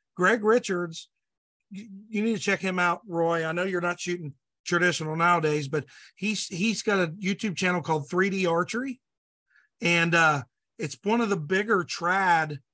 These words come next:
channels that we have. And he is just a super good guy.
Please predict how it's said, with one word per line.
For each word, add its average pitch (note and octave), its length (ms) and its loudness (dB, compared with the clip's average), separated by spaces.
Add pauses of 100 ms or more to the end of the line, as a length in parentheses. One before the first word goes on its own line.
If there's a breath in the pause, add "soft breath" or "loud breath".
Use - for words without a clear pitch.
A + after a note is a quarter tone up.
(300)
channels F#3+ 500 -4
that E3+ 160 -2
we D#3 140 -4
have. D3 420 -4 (1040)
And F#3+ 280 0
he G#3 200 0
is G3 160 0
just F3 220 -4
a E3+ 100 -4
super G#3+ 420 -2
good E3+ 180 0
guy. D3+ 400 2